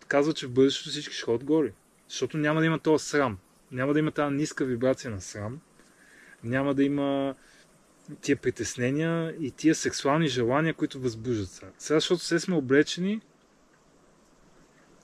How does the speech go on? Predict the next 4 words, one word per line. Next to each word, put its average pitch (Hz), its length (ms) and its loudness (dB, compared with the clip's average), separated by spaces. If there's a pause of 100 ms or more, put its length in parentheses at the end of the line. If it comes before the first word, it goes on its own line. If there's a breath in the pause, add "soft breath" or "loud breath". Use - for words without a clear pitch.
(120)
и 143 60 -10
хората... 165 800 2 (1080)
Сеща - 320 0
се, 107 140 -10